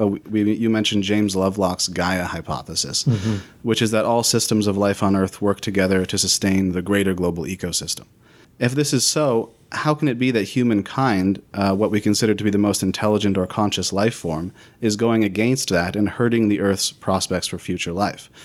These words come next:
Speaker 1: So how can it be that human beings have broken the hypothesized harmony, or how can the Gaia system, if it is self-regulating, have created something that threatens the existence of that very system?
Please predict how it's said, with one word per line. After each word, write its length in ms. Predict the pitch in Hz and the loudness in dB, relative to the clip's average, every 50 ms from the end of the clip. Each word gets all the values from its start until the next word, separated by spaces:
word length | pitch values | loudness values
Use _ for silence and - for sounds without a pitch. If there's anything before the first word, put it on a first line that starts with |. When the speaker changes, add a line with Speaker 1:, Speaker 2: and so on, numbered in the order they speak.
| - - | -20 -16
Speaker 1:
So 140 | - - 117 | -8 -4 -4
how 160 | 113 120 127 | -2 -2 -2
can 120 | 127 - 127 | 0 0 -2
it 80 | 113 | 0
be 100 | 117 117 | 0 0
that 100 | 113 107 | 0 0
human 300 | 98 - 120 110 107 104 | 0 0 0 0 2 2
beings 320 | 98 98 101 101 101 98 - | 2 2 2 2 2 0 0
have 180 | 101 87 85 | -2 -4 -4
broken 360 | 82 101 107 113 - - 107 98 | -2 0 0 0 2 2 2 2
the 60 | 95 87 | 2 0
hypothesized 680 | 92 95 - 95 92 90 - 90 - 90 87 85 - | -2 -2 0 0 -2 -2 -2 -4 -4 -4 -4 -6 -4
harmony, 460 | - 113 117 120 113 101 98 95 95 - - - - _ - | -2 0 0 2 2 2 0 -2 -4 -8 -14 -20 -14 _ -2
or 120 | 113 101 | -2 0
how 180 | - 127 127 131 | 0 0 -2 0
can 160 | - 127 113 | 0 0 0
the 80 | 104 | 0
Gaia 320 | 95 104 98 98 98 92 90 | 2 2 2 2 2 2 2
system, 560 | - - - 147 - - - 80 71 78 - - _ _ _ _ - | 2 0 0 0 0 -2 -4 -4 -6 -6 -10 -14 _ _ _ _ -4
if 160 | 123 123 - | -2 0 0
it 80 | 113 | 2
is 120 | 107 101 - | 2 2 2
self-regulating, 800 | - 113 101 92 - - 107 117 127 117 101 95 92 92 92 95 - - - - _ _ - | 2 0 0 0 0 0 0 0 2 2 2 2 0 0 -2 -6 -8 -12 -20 -20 _ _ -2
have 160 | 113 101 95 | -2 -2 -2
created 520 | - - 110 107 113 120 120 - 107 98 | -2 -2 0 2 2 2 0 0 -2 0
something 240 | 104 107 98 98 101 | 0 0 0 2 2
that 160 | 101 98 - | 0 0 -2
threatens 440 | - - 107 101 - 98 98 95 95 | -4 -2 -2 0 2 0 0 0 0
the 120 | 95 92 | -2 -2
existence 520 | 90 87 92 101 95 - - 92 87 - - | -2 -2 0 -2 -2 -2 -2 -4 -2 -2 -4
of 140 | 73 85 85 | -4 -6 -6
that 140 | 85 73 | -8 -6
very 240 | - 85 76 69 69 | -6 -8 -8 -4 -2
system? 380 | - - 101 95 - - - | -2 0 0 0 0 -2 -6